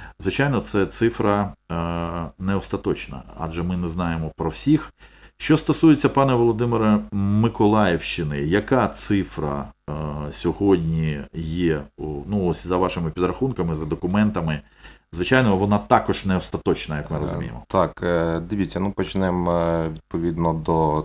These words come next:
Speaker 2: цифр загинувших військовослужбовців, е, в російсько-українській війні. На даний час, е, на сторінці Міністерства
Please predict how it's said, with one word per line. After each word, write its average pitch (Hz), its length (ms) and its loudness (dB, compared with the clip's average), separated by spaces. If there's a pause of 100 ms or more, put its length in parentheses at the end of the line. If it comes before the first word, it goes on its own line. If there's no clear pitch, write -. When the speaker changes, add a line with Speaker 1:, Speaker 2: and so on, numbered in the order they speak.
Speaker 2:
цифр - 400 -6 (220)
загинувших 80 720 -2
військовослужбовців, 76 1200 -4
е, 76 40 0 (720)
в - 20 -6
російсько-українській 76 1000 -2
війні. 98 420 -2 (440)
На 82 180 2
даний 78 420 2
час, - 580 -2
е, 78 40 -2 (440)
на 73 140 -2
сторінці 73 500 -4
Міністерства 71 1000 -2